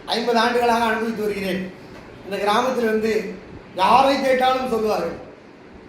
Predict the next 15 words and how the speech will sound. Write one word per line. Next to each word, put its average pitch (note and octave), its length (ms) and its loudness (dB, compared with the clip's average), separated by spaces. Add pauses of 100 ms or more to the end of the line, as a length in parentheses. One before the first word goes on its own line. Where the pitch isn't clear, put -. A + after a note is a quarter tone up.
(140)
சொல்றேன், B3+ 240 -2
என்கிட்ட A3+ 320 2
வந்து G#3+ 220 -2
ஒருத்தர், - 360 -8 (800)
அஹ், F3+ 460 -4 (680)
இங்க G#3 260 2
யா-, A3+ 340 2
தெரு D#4 180 4
முழுக்க E4+ 320 6
கேட்டு D4 200 2
பாருங்க G#3+ 280 -6
சார், - 180 -8 (480)
யாரை A3 200 -2
கேட்டாலும் A3+ 340 -2
சொல்லுவாங்க. F#3+ 340 -2